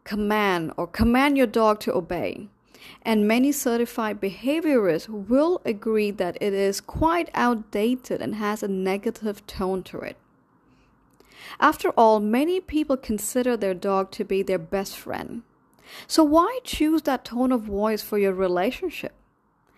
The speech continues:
The word command implies a master and servant relationship between man and dog.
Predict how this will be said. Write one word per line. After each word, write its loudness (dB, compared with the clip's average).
The 8
word 4
command 0
implies -2
a 0
master 0
and -2
servant 0
relationship -6
between 2
man 0
and -6
dog. -4